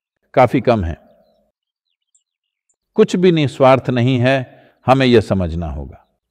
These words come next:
धरती के साथ भी ऐसा ही है। धरती सब सही कर देगी, ये सोचकर आप जैसा चाहें वैसा बर्ताव नहीं कर सकते। आपकी माँ के साथ भी ऐसा ही है।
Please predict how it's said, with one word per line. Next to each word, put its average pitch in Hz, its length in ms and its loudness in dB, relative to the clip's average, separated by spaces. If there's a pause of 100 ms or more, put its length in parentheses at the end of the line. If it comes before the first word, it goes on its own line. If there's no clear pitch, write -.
(120)
धरती 131 580 2
के 127 160 -2
साथ 110 280 0
भी 107 180 -2
ऐसा 92 280 -4
ही 87 180 -4
है। - 380 -14 (140)
धरती 131 440 2
सब 143 240 2
सही 127 340 2
कर 110 200 0
देगी, 101 380 0
ये 104 80 2
सोचकर 117 480 -2
आप 101 120 0
जैसा 101 300 -4
चाहें 101 240 -4
वैसा 95 280 -4
बर्ताव 92 400 -4
नहीं 92 200 -6
कर 82 120 -10
सकते। 73 440 -18 (240)
आपकी 127 300 2
माँ 127 240 2
के 123 120 -4
साथ 110 240 2
भी 104 200 -2
ऐसा 98 260 -2
ही 92 180 -4
है। 80 260 -12